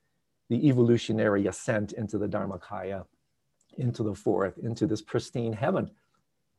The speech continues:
Absolutely necessary to do that type of retreat. But if you just keep retreating, you're escaping. So at a certain point, you, you pull, a, a, and it's a wonderful play on words, you pull a wicked ass U-turn,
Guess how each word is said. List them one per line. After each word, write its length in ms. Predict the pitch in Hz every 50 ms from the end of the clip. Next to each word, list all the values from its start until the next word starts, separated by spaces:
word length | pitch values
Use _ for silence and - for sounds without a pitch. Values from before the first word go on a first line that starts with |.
| _ -
Absolutely 560 | - 392 415 415 - - 202 202 214 - 165 151
necessary 680 | 151 151 233 214 - 370 349 - - 104 92 90 92 87
to 120 | - 131
do 200 | 117 113 143 135
that 180 | 131 135 147 143
type 280 | - - 127 120 123 131
of 180 | 113 90 95
retreat. 880 | 101 113 127 123 113 110 120 - - - 247 240 135 - - - - - _ _ _ _ _ _ _ _ _ _ _ _ _ _ _ _ _ _ _ _ _ _
But 260 | - 220 208 175 156
if 120 | 156 120 156
you 80 | 156
just 240 | 139 156 196 170 -
keep 200 | - 208 185 165 -
retreating, 720 | 135 147 143 127 - - 190 226 254 190 147 127 123 127
you're 200 | 127 127 123 120
escaping. 640 | 117 110 - - 127 120 113 - - - 71 - - - - - _ _ _ _ _ _ _ _ _ _ _ _ _ _ _ -
So 240 | - 185 175 170
at 80 | 160 151
a 40 | 151
certain 280 | - 285 285 247 226
point, 400 | - - 180 165 165 170 180 175 - -
you, 160 | 156 156 147 - -
you 140 | - 151 156
pull, 400 | 151 - - 190 185 170 147 143
a, 220 | 120 139 131 120
a, 0 | 113 -
and 200 | 127 131 127 131
it's 140 | 135 127 -
a 40 | 131
wonderful 380 | 139 175 202 214 196 - 151
play 260 | - - 160 156 156
on 200 | 139 123 113 113
words, 480 | 117 185 214 160 107 92 87 82 - -
you 80 | 120 107
pull 260 | - - 175 170 139
a 60 | 117
wicked 540 | 110 110 113 117 139 185 196 - 196 160 160
ass 320 | 151 147 139 139 135 - -
U-turn, 800 | 107 104 104 117 147 196 208 208 - 117 101 85 87 - - -